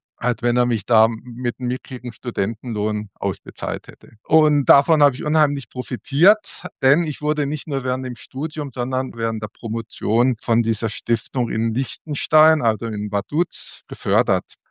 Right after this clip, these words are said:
Aber jetzt noch mal der Reihe nach. Nach dem Studium habe ich also das erste und zweite Staatsexamen gemacht,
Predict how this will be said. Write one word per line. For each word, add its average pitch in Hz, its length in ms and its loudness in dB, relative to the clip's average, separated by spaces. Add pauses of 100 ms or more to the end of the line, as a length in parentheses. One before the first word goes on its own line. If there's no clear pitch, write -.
(160)
Aber 156 220 6
jetzt 156 160 0
noch 156 220 2
mal 151 260 6
der 131 160 2
Reihe 143 300 6
nach. 170 340 2
Nach 139 160 -6
dem 151 140 -10
Studium 151 500 -4
habe 139 160 0
ich 135 100 -6
also 131 240 -2
das 131 100 -14
erste 135 360 2
und 127 160 -4
zweite 120 360 2
Staatsexamen 170 1300 0
gemacht, 175 360 0